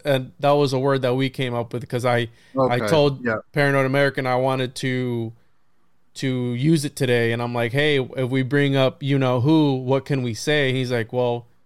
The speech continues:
Speaker 1: I was like, "Can we talk about Eggman, right? Eggman's Island?" He's like, "Doctor Eggman." I was like, "All right, cool, let's use Doctor Eggman." 'Cause
Speaker 2: Yeah, the Eggman goes into some occult stuff too.
Speaker 1: Yeah.
Speaker 2: So, like,
Speaker 1: <laughs>
Speaker 2: eggs,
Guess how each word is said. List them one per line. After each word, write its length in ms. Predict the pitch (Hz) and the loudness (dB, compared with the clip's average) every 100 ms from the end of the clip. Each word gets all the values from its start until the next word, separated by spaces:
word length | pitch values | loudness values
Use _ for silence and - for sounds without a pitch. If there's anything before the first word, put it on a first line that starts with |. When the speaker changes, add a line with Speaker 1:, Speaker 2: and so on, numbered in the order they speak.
| _ _ 123 | _ _ -2
Speaker 1:
I 80 | |
was 140 | 127 127 | 0 2
like, 100 | 123 | 0
"Can 160 | 135 | 0
we 100 | 131 | -2
talk 220 | 131 139 131 | 0 0 2
about 300 | 127 - 127 | 0 0 -2
Eggman, 680 | 135 139 147 151 160 160 | -2 0 -2 0 -2 -4
right? 220 | 139 139 - | -4 -4 -2
Eggman's 460 | 131 139 139 131 | -2 0 0 0
Island?" 400 | 127 139 151 170 | 2 2 -2 -6
He's 120 | 143 | -6
like, 160 | 123 113 | -6 -4
"Doctor 340 | 139 143 147 | -6 -6 -4
Eggman." 340 | 143 147 131 120 | -2 -2 -2 -6
I 40 | |
was 100 | 110 | -6
like, 100 | 117 | -6
"All 60 | 117 | -8
right, 80 | 117 | -10
cool, 180 | 123 113 | -8 -8
let's 220 | 113 - | -8 -12
use 140 | 120 110 | -16 -16
Doctor 360 | 123 117 104 | -16 -16 -16
Eggman." 340 | 107 120 104 - - | -16 -16 -18 -20 -20
'Cause 200 | - 120 | -12 -2
Speaker 2:
Yeah, 160 | 131 | 0
the 160 | 123 147 | 2 2
Eggman 580 | 170 196 180 180 165 139 | 2 0 2 2 2 4
goes 340 | 139 135 120 | 4 4 2
into 400 | 135 131 120 123 | 0 0 -2 -6
some 220 | - 117 | -4 -6
occult 380 | 113 - 127 117 | -6 -2 -2 -2
stuff 360 | - 113 95 - | -4 -4 -4 -4
too. 200 | - 135 | 0 2
Speaker 1:
Yeah. 320 | 139 135 117 | 2 0 -4
Speaker 2:
So, 220 | - 139 | -2 0
like, 300 | 135 123 - - | 2 0 -4 -4
Speaker 1:
<laughs> 60 | |
Speaker 2:
eggs, 580 | 143 147 147 143 131 - | 0 4 4 2 -4 -16